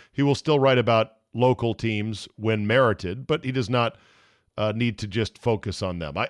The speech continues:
I couldn't be happier for him, although I am sad because, like I said, he held the local teams to account, and he cut to the core of whatever issue was at hand better than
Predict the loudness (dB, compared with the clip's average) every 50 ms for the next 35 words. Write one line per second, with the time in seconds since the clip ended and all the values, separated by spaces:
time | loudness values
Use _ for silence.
0 | -8 _ _ -8 -6 -2 -2 -2 -2 0 -2 -2 0 0 0 -2 -2 -4 -4 -4
1 | -4 -4 -6 -8 -10 -6 -2 0 0 2 0 0 -2 -6 -8 -12 _ _ _ _
2 | _ _ -2 0 2 4 4 4 4 4 2 2 0 -2 -4 -4 -2 0 0 2
3 | 0 0 -2 -2 -4 -4 -2 0 0 0 0 -2 -4 -8 -14 _ _ _ _ _
4 | _ -4 -4 -2 -2 -2 -4 -4 -2 -2 -2 -2 -2 -4 -6 -6 -4 -4 -2 0
5 | 0 0 0 -2 -2 -2 -2 0 2 2 2 2 2 0 -2 -4 -4 -6 -6 -6
6 | -4 -4 -4 -6 -6 -8 -8 -6 -6 -6 -6 -6 -4 -2 -2 -2 -4 -6 -10 -16
7 | -20 _ _ _ _ _ _ _ _ _ _ _ _ _ _ -2 0 0 0 -2
8 | -2 -2 0 -2 -2 -2 -6 -4 -4 -4 -4 -4 -2 0 2 4 4 4 4 2
9 | 0 0 -2 -2 -2 0 2 2 4 4 4 2 0 -2 -2 -2 -2 -2 -4 -4
10 | -4 -2 -2 -2 -2 -4 -6 -10 _ _ _ _ _ _ _ _ _ _ -2 -2
11 | 0 2 2 0 0 0 -2 -2 0 0 -2 -2 -4 -8 -12 -14 _ _ _ _
12 | _ _ _ _ -18 -16 -4 0 0 2 4 4 4 2 2 2 0 0 -2 -2